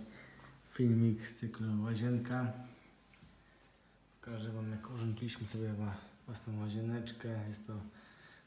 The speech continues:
pomieszczenie w bloku, ale nie zmienia to faktu, że może być również jako łazienka w domu, na przykład na parterze. Także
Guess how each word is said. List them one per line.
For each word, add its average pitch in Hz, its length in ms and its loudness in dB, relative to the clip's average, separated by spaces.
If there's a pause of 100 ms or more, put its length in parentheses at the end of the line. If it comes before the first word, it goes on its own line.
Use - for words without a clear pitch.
pomieszczenie 120 560 0
w 104 160 -4
bloku, 135 460 2
ale 117 300 0
nie 117 180 2
zmienia 117 260 0
to 113 100 -2
faktu, 123 340 -2
że 110 100 -2
może 113 260 0
być 110 220 -6
również 117 460 0
jako 110 300 -4 (880)
łazienka 113 360 -2
w 107 160 -6
domu, 123 300 2
na 113 120 2
przykład - 280 -6
na 107 60 0
parterze. 113 640 0 (840)
Także 104 300 0